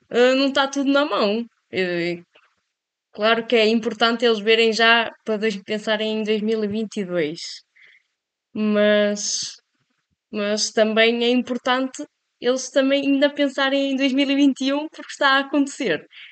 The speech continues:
Eh, claro que eles, pronto, têm que lidar, né,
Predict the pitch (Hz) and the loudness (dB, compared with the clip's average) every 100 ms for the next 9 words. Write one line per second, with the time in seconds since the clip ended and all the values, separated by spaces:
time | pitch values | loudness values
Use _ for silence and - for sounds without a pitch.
0 | - _ _ _ - 208 208 202 202 208 | -20 _ _ _ -6 -2 0 -2 -2 -2
1 | 202 220 214 - - _ _ _ _ _ | -2 -2 -4 -4 -10 _ _ _ _ _
2 | _ - 190 208 208 196 214 214 208 226 | _ -8 -6 -4 -6 -6 -4 -2 0 0
3 | 175 165 | 0 -2